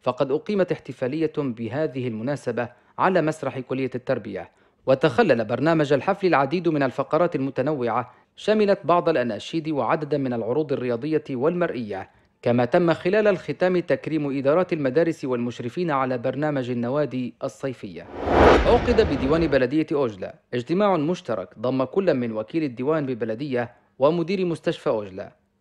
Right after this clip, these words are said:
بالإضافة لعضو لجنة شؤون الموظفين بالمستشفى. وبحسب الصفحة الرسمية للبلدية، فإن الاجتماع قد خصص لمناقشة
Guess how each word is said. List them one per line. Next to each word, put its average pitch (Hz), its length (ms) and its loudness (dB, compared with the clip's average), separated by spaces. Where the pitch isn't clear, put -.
بالإضافة 143 540 0
لعضو 147 360 2
لجنة 139 360 0
شؤون 135 300 -6
الموظفين 120 600 -6
بالمستشفى. 113 600 -12
وبحسب 131 520 0
الصفحة 147 420 -4
الرسمية 156 380 -2
للبلدية، 117 640 -6
فإن 127 260 0
الاجتماع 190 520 0
قد 156 240 -2
خصص 170 420 -6
لمناقشة 123 600 -4